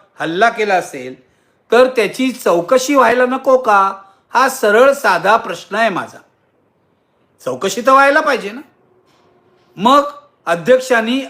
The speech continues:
अशा चौकशीचे आदेश का दिले नाहीत? की दोन्ही बाजूनी खेद व्यक्त केला, संपलं प्रकरण, पांघरून घाला. तेव्हा मुद्दा असा आहे की हे जे गुंड आत आले त्यांना वाचवतंय कोण?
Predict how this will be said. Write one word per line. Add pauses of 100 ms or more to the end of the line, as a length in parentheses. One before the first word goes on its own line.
अशा
चौकशीचे
आदेश
का
दिले
नाहीत? (680)
की
दोन्ही
बाजूनी
खेद
व्यक्त
केला,
संपलं
प्रकरण, (320)
पांघरून
घाला. (600)
तेव्हा (340)
मुद्दा
असा
आहे (500)
की
हे
जे
गुंड
आत
आले
त्यांना
वाचवतंय
कोण?